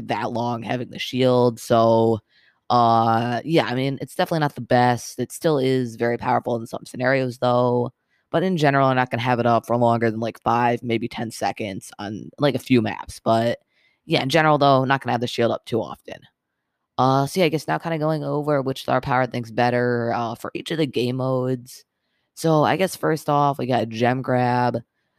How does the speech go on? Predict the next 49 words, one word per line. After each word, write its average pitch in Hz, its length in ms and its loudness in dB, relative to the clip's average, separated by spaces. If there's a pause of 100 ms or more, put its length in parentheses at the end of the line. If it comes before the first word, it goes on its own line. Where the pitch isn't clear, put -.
(120)
So, 160 360 2
I 151 80 2
mean, 180 180 -4
Gem 170 200 -2
Grab, 190 280 -2
this 135 180 -4
one 160 180 0
was 127 380 2
actually 165 440 -4
pretty 156 320 -6
close. 135 640 -4
Uh, 120 120 -4
you 117 120 -6
can 151 120 -10
definitely 165 260 -4
go 131 200 -2
either 123 280 0
way. 117 280 -4
I 123 60 -10
feel 127 120 -6
like 123 120 -4
they're 120 80 -6
pretty 147 240 -2
balanced 123 600 -2
and - 80 -10
kinda 123 240 -4
equal 123 360 -4
in 117 180 -10
Gem 123 280 -2
Grab. 117 520 -2 (640)
Uh, 127 360 4
but - 140 -2
I 170 140 2
have 175 140 -4
to 160 100 -2
go 139 160 2
with 127 140 0
one. 117 600 -2 (420)
I 190 80 2
would 202 180 0
probably 156 540 2
just 131 260 -4
go 127 220 0
with 127 300 -2
the 113 440 0
shield 131 500 -2
star 117 220 -2
power 120 300 -2
here. 120 560 -6